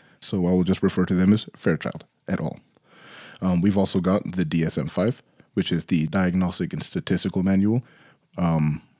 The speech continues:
the fifth edition from the American Psychiatric Association. So,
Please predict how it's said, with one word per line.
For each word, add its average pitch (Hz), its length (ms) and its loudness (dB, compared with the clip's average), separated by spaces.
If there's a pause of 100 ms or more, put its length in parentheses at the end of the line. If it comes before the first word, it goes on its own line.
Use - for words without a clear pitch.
(360)
the - 60 -10
fifth - 240 -2
edition 123 500 -2 (200)
from 82 360 0
the 85 100 4
American 82 340 0
Psychiatric 82 540 -2
Association. 87 600 -2 (360)
So, - 340 -8